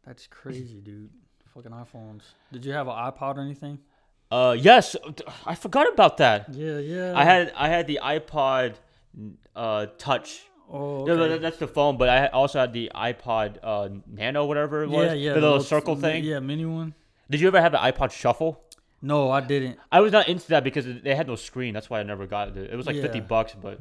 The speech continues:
Speaker 2: I just never was into it.
Speaker 1: Yeah, yeah. I, I did. Man, I remember they were giving those things out like, like those are the prizes to get. Like,
Speaker 2: Yeah. You know,
Speaker 1: you can
Speaker 2: you know
Speaker 1: win
Speaker 2: what?
Speaker 1: an
Speaker 2: It, uh,
Speaker 1: iPhone
Speaker 2: you know
Speaker 1: Shuffle.
Speaker 2: what's something that was very popular? I mean, it still kinda is now, but, like, that was very popular, like, in the mid to late two thousands?
Speaker 1: What's that?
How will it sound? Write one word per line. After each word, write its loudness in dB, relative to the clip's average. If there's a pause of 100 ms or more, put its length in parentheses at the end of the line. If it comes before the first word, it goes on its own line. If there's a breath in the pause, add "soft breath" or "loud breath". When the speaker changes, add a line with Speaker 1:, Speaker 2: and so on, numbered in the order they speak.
Speaker 2:
I -14
just -16
never -14
was -18
into -20
it. -20
Speaker 1:
Yeah, -10
yeah. -4
I, -8
I -12
did. -14 (500)
Man, -16 (240)
I -14
remember -4
they 0
were -2
giving -8
those -8
things -10
out -10
like, -16 (540)
like -12
those -8
are -10
the -12
prizes -12
to -18
get. -12
Like, -6
Speaker 2:
Yeah. -2 (380 loud breath)
You 2
know, 4
Speaker 1:
you 0
can -4
Speaker 2:
you 2
know 4
Speaker 1:
win 6
Speaker 2:
what? 8
Speaker 1:
an 2
Speaker 2:
It, -6
uh, -2
Speaker 1:
iPhone 2
Speaker 2:
you -8
know -6 (140)
Speaker 1:
Shuffle. 4
Speaker 2:
what's 2
something -4
that 2
was -4
very 0
popular? -4 (140 loud breath)
I -10
mean, -2
it -4
still 0
kinda 2
is -2
now, 0
but, -4
like, -6
that 0
was -2
very 0
popular, -4
like, -8
in -8
the -4
mid -6
to -10
late -6
two -12
thousands? -6
Speaker 1:
What's -18
that? -20